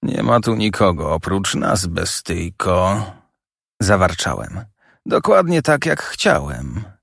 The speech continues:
I mamy dla siebie całą noc.” „Kaj!” krzyknęła, szarpiąc się w moich ramionach. „Jaki Kaj?” Wierciła się i z całych sił próbowała uwolnić z mojego uścisku.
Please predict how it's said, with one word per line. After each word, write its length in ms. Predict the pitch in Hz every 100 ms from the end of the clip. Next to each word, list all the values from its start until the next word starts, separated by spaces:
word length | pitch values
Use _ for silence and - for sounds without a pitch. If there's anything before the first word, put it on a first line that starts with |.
| _
I 140 | 370 160
mamy 420 | 135 120 110 110
dla 220 | 104 107
siebie 340 | 104 107 101 101
całą 440 | - 95 87 87
noc.” 580 | 104 151 78 80 - - _ _ _ _ _ -
„Kaj!” 560 | - 254 190 123 117 95 - - _ _
krzyknęła, 480 | - 98 - 160 170
szarpiąc 460 | 180 - 180 160
się 140 | - 123
w 40 |
moich 260 | 110 98 -
ramionach. 580 | 92 65 55 - - _ _ _ _ _ _ _ -
„Jaki 460 | - - - 107
Kaj?” 680 | 92 - 95 80 80 95 110 - _ _ _ _ _ _ -
Wierciła 460 | 98 120 - 240
się 160 | 214 190
i 100 | 156
z 80 | -
całych 280 | 214 165 -
sił 200 | 190 165
próbowała 460 | - 131 127 143
uwolnić 560 | 113 104 113 110 110 92
z 60 |
mojego 300 | 101 95 92
uścisku. 720 | 87 - - 62 - - 73